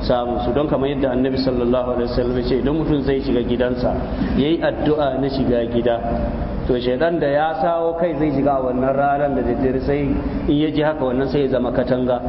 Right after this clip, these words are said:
sai ya gaya ma abokanansa, "Mu koma, ba mu da wurin kwana a nan, mu ƙara gaba." Idan mutum bai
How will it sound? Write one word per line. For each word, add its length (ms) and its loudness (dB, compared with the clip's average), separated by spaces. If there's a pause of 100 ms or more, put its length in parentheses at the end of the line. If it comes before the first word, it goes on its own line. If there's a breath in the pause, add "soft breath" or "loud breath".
(200)
sai 80 2
ya 60 0
gaya 300 0
ma 200 -2
abokanansa, 560 0
"Mu 200 0
koma, 320 2
ba 120 2
mu 160 0
da 80 0
wurin 320 0
kwana 400 0
a 60 -2
nan, 220 -2
mu 120 0
ƙara 320 0
gaba." 240 0 (840)
Idan 240 2
mutum 320 0
bai 80 2